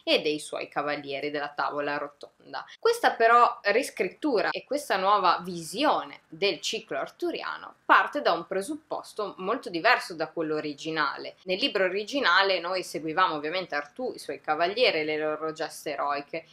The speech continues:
In questo la prospettiva viene ribaltata e invece che seguire gli eroi, ovvero i cavalieri, seguiamo il punto di vista delle donne, delle donne che hanno composto questa storia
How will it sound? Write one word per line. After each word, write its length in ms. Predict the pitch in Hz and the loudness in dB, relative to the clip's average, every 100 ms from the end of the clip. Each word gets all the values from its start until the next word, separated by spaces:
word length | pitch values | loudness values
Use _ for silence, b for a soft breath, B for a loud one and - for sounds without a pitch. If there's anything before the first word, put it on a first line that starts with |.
| b | b
In 160 | 370 392 | -6 -2
questo 340 | - 240 - | 0 0 0
la 120 | 359 196 | 0 0
prospettiva 640 | 190 196 - 240 262 170 | -4 -2 -4 -4 -2 0
viene 300 | 160 165 170 | 0 0 -2
ribaltata 880 | 285 220 208 240 - - - - 285 B B B | -2 0 0 0 -4 -4 -4 -2 -2 B B B
e 240 | 320 359 294 | 0 0 0
invece 380 | 247 277 330 - | -2 -2 -4 -8
che 140 | 202 | -10
seguire 580 | - 190 226 214 170 165 | -6 -6 -2 0 0 -2
gli 280 | 185 180 175 | -8 -2 4
eroi, 600 | 175 175 196 143 143 143 | 4 6 4 2 -2 -6
ovvero 240 | 156 175 180 | 0 0 2
i 80 | |
cavalieri, 880 | - 151 147 156 151 143 143 160 254 | 0 0 0 0 -4 -2 -2 -2 -2
seguiamo 460 | 427 415 151 147 175 | -2 0 0 0 -8
il 100 | - | -10
punto 320 | - 226 233 | -6 -4 -2
di 120 | 277 185 | -4 -6
vista 400 | 131 - 151 156 | -8 -8 -8 -8
delle 440 | 165 196 175 170 | -2 0 2 0
donne, 480 | 165 135 147 147 156 | 0 -6 -6 -6 -4
delle 260 | 160 208 214 | -4 -2 0
donne 320 | 220 233 247 | 2 2 0
che 100 | - | -2
hanno 200 | 175 175 | -4 -4
composto 560 | 180 165 156 156 - 165 | -6 -4 -4 -6 -10 -10
questa 360 | 156 - 147 | -10 -10 -12
storia 640 | - - - - - - | -12 -14 -14 -10 -10 -10